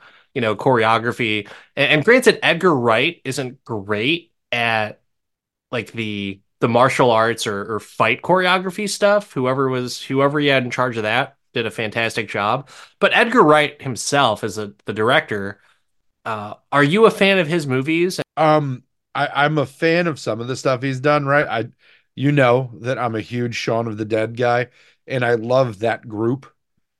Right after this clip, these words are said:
Speaker 2: right? The Simon Pegg, Nick Frost movies. Um, I, I, and The World's End, I thought, super underrated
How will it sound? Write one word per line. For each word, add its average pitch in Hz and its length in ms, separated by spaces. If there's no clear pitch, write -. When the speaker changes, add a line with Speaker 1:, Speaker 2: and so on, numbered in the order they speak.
Speaker 2:
right? 135 320
The 113 120
Simon 117 440
Pegg, 120 300
Nick 113 200
Frost 107 360
movies. 131 520
Um, 104 300
I, 107 220
I, 120 140
and 139 260
The 127 200
World's 160 400
End, 143 240
I 160 140
thought, 165 420
super 165 600
underrated 139 880